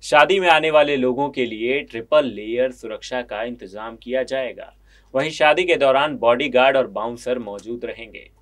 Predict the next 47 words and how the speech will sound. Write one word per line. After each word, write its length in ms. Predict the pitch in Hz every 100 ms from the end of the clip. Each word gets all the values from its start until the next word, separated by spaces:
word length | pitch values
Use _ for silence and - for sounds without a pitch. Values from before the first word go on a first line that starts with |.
| _ - _ -
खबरें 280 | 147 151 190
ऐसी 280 | 175 156 196
भी 100 | 170
हैं 200 | 139 165
कि 100 | 147
कैट 260 | 131 139 139
की 100 | 123
शादी 340 | 120 113 135
में 160 | 131 -
सलमान 500 | 117 113 117 143 135
खान 320 | - 120 135
नहीं 300 | 113 107 123
शामिल 380 | 120 120 117 113
होंगे। 320 | 110 101 - _ _ _ _
हालांकि 400 | 131 147 147 165
अभी 240 | 160 127 180
कुछ 240 | 151 - 160
भी 120 | 175
दोनों 260 | 143 143 139
की 80 |
तरफ 260 | 127 123 127
से 200 | - 135 -
ऑफिशियली 600 | 113 - 135 123 123 117
कंफर्म 480 | 127 110 101 117 120
नहीं 280 | 113 98 110
हुआ 260 | - 107 95
है। 160 | - - _ _ _ _ - -
आपको 260 | 165 185 185
बता 260 | 175 185
दें 180 | 196 208
कि 180 | 180 175
एक 160 | 190 185
वक्त 200 | 170 151
ऐसा 280 | 147 180 165
था 220 | 147 160
जब 160 | 151
सलमान 500 | - 127 123 135 160
खान 280 | - 131 151
और 120 | 151
कैटरीना 500 | 127 113 - 123 147 135
कैफ 360 | 123 131 135
एक 160 | 120 107
दूसरे 340 | 117 117 151
को 160 | 151 127
डेट 300 | 117 113 120
किया 240 | - 131
करते 360 | 135 131 131